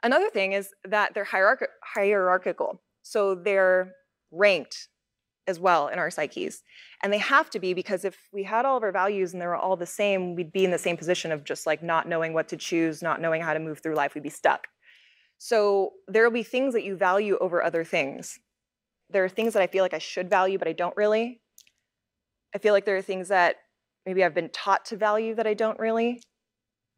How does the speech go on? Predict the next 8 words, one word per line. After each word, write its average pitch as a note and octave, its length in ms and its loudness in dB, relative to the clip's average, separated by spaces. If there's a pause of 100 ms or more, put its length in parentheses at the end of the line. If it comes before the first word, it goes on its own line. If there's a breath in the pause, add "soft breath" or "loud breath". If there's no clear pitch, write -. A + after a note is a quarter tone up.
(460)
So A3+ 420 2
at A#3 80 -4
the D4+ 60 4
top B3 340 0
for E4+ 100 -2
me G#3+ 400 0
is F#3+ 260 -2
love. C#3 400 -2